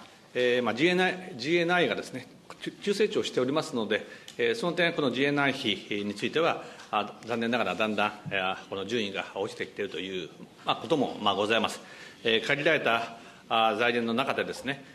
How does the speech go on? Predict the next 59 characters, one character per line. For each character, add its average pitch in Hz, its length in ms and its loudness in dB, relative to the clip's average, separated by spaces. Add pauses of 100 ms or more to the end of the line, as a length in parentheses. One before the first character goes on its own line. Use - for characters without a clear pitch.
(180)
え 104 180 4
ー、 - 20 4
我 107 140 4
々 104 80 0
も 120 300 0
国 - 180 -10
際 117 160 2
貢 120 160 -2
献 101 120 -2
を - 20 -6
果 - 100 -8
た 139 140 0
し - 60 -12
て 107 100 0
い 95 60 -2
き - 100 -14
た 123 100 2
い 117 60 2
と - 80 -10 (300)
思 113 120 2
い 117 40 0
ま 110 100 0
す。 - 120 -10 (140)
で、 131 80 4
小 127 80 4
倉、 165 400 2
あ 143 60 2
の、 139 220 2 (120)
小 135 100 0
熊 156 200 0
委 175 60 -2
員 165 140 -4
が 104 180 0 (420)
提 147 140 0
供 147 160 0
さ 147 120 0
れ 143 80 2
た 160 80 2
よ 151 80 4
う - 20 2
に、 104 80 -2 (240)
な 127 100 0
か 170 60 -2
な 196 100 0
か 170 100 -4
国 139 220 -4
民 190 160 -2
的 185 180 -6
に 202 80 0
で 107 100 0
す - 80 -12
ね、 143 180 -4 (400)
え 135 60 0
ー、 - 20 4
私 139 240 0
も 143 80 0
地 123 80 0
元 147 200 2
で、 151 200 0